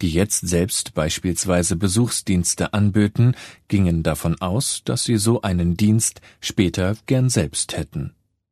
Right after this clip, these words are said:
Besonders sichtbar sei dieser Generationswechsel bei homosexuellen älteren Männern. Die Experten gingen außerdem davon aus,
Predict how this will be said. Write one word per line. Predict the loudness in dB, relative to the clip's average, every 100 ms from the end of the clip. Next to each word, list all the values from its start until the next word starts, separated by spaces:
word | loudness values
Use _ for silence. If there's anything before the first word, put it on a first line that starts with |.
| _ -20 -4
Besonders | 0 4 4 2 2
sichtbar | 0 0 -4 0 0 2
sei | 0 -2
dieser | 0 0 0
Generationswechsel | 2 2 2 0 0 2 2 2 0 0 0 2 0 -4 -20 -4
bei | 0 0 0
homosexuellen | 2 2 2 0 -2 0 0 2 0 0 -4 -6
älteren | -4 -2 0 2 4
Männern. | 4 2 -4 -8 _ _ _ _ _ _ -4
Die |
Experten | -4 -4 0 2 2 2 2
gingen | 2 0 0 0
außerdem | -2 0 0 0 2
davon | 0 0 -2
aus, | 0 0 -2